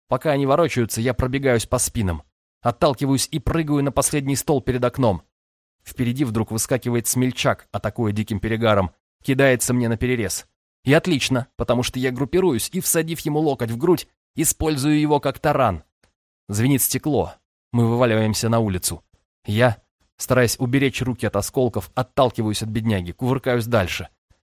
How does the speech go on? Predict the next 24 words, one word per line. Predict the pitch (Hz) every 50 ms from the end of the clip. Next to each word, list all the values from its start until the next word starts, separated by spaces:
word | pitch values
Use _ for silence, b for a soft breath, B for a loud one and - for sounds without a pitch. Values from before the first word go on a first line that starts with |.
| _ _ _
Спина | - - - - 143 131 131 123
все | - - 127 117
же | 127 135
чувствует | - - 123 92 - - 95 92 -
стекло, | - - 107 - 101 95 90 - - _ _ _ _ _ -
но | 123 127
вот | 135 -
под | - 147 139
ногами | 147 147 165 160 139 117
уже | 113 104 120
твердая | 113 - 107 113 113 104 104 104 98
земля. | 95 101 98 92 85 76 - _ _ _ _ _ _ _ _ _ _ _ _ _ _ _ _ _ _
Встаю, | - - - 139 131 147 160 143
отряхиваясь, | 113 101 - 131 117 101 - 104 98 95 - -
поднимаю | - 120 113 113 113 113 120 123 123 123
глаза, | 127 131 131 123 117 117 95 - - _ _ _ _ _ _ _ _ _ -
чтобы | - - - 143 143 139
как | - 135 - -
раз | 156 139 - 135
увидеть, | 127 160 151 120 101 -
как | - 117 107
диверсант | 101 117 117 120 117 - - 160 143 131 - 110
Вячеслав | 113 - - 113 - 135 123 -
Ключевец | - 123 127 - - 165 139 135 - - -